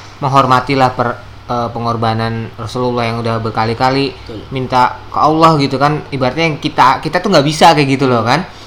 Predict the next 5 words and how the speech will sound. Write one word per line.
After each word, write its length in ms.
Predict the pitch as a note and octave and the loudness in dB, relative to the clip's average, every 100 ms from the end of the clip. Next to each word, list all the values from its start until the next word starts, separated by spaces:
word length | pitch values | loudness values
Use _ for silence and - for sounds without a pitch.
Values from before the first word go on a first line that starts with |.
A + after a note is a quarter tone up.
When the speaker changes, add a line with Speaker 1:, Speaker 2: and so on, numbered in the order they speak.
| - - - | -20 -20 -16
Speaker 1:
Dengan, 460 | C#3 B2+ B2 B2 A#2+ - - - | -8 -4 -4 -4 -8 -14 -18 -8
eh, 460 | B2+ A#2 A2+ A2+ - | -4 -2 -2 -4 -4
Rasulullah 540 | A#2 A2+ A#2 A#2+ B2 | -8 -6 -4 -2 -2
itu 320 | B2+ D3 C#3 - - - - - | -2 -2 -2 -4 -14 -20 -20 -14
bisa 480 | C3+ B2 - A#2+ A#2+ | -10 -8 -2 -2 -2